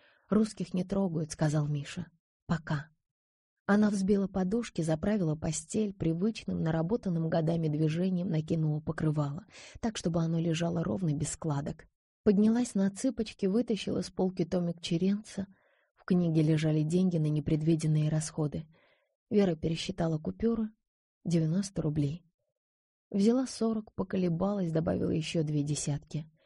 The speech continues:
Порылась в сумочке, проверила каждый кармашек, вынула все, что могло вызвать подозрение. Блокнот с телефонными номерами, квитанции. Забрала из ящичка секретера связку ключей от маминой квартиры.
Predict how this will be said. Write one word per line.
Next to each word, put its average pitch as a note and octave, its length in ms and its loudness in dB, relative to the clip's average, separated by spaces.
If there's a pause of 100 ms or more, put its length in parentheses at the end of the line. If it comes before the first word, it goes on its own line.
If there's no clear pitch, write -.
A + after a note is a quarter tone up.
(360)
Порылась G#3 400 0
в - 60 -10
сумочке, A3 480 -2
проверила G3+ 460 0
каждый F#3+ 340 -4
кармашек, F#3 640 -2
вынула F#3 400 0
все, A3 240 -6
что A3 180 -6
могло F#3 440 -2
вызвать F3 360 -2
подозрение. D#3+ 800 0 (400)
Блокнот G3+ 540 2
с - 80 -10
телефонными E3 600 0
номерами, E3+ 560 0
квитанции. G3 800 -6 (320)
Забрала G3+ 480 4
из A3+ 180 2
ящичка G3+ 560 0
секретера F#3+ 720 -2
связку E3+ 420 -2
ключей F3+ 400 0
от F3 120 -2
маминой D#3+ 380 0
квартиры. D#3 680 -2